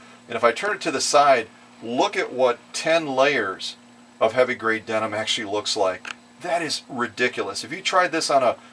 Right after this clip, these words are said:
contemporary machine, even many vintage machines,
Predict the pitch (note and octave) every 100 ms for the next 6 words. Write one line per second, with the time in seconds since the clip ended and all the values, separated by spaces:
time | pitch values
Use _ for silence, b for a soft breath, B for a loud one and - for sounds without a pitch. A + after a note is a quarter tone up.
0 | B - A2+ - D#3+ E3+ E3 D#3+ C#3 A#2
1 | - C#3 C#3 C#3+ D3+ B B B B E3+
2 | B3+ B3 F3 C3 D3 F#3+ G3 B2+ C#3 D3+
3 | - G#2+ - G#2+ G2 F#2+ -